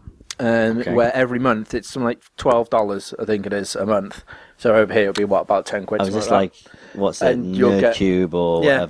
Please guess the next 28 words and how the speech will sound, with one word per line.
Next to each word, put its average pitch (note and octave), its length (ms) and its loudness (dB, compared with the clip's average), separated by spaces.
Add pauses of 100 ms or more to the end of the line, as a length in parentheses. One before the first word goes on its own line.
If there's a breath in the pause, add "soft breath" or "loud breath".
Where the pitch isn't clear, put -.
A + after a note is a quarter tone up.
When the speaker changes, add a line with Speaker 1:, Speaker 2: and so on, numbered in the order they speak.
(120)
Speaker 1:
but E2 120 -2
you'll C3+ 100 4
Speaker 2:
and - 80 -8
Speaker 1:
just - 120 -8
get - 220 0
games C3 380 -2 (140)
every B2+ 240 -4
month. C3 380 -4
So C#3 120 -2
you A#2 120 0
get, A#2 180 2
like, A#2 220 2 (120)
two, B2+ 260 0
three, C#3 240 -2
I B2+ 40 2
think C#3 200 -2
it's, - 80 -4
like, C3+ 160 2
three C3+ 160 4
or B2 60 4
four B2 260 4
games, G2+ 420 0
Speaker 2:
All D#3 60 6
right. F#2+ 200 0 (120)
Speaker 1:
like, A#2 180 -4
every A2+ 240 0
month G#2+ 380 -2 (580 soft breath)
of A2+ 240 0